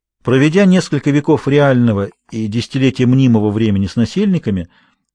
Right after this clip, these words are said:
Фасин был вполне убеждён, что они презирают быстрых,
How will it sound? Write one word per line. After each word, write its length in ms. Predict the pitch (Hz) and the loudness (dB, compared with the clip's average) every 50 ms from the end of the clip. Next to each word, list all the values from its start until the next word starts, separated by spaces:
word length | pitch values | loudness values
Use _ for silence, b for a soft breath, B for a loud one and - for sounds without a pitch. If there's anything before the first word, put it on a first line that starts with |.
| _ _ _ _ _ _ _ | _ _ _ _ _ _ _
Фасин 540 | - - - 156 165 190 185 - 196 175 165 | -18 -10 -4 -2 0 0 0 0 0 0 2
был 100 | 165 156 | 2 0
вполне 320 | - - 160 156 160 165 | 0 2 0 2 2 2
убеждён, 380 | 165 160 156 156 131 113 117 104 | 0 0 0 -2 -2 0 -2 -4
что 180 | - - 123 123 | -2 -2 -2 0
они 160 | 139 160 156 | 0 0 -2
презирают 680 | 139 147 160 156 151 175 180 185 175 143 120 110 98 | -2 -2 -2 -2 0 0 0 0 2 2 2 2 0
быстрых, 800 | 98 107 143 165 180 - - - 107 87 76 _ _ _ - _ | -2 -2 0 -2 -2 -2 -4 -6 -6 -6 -6 _ _ _ -20 _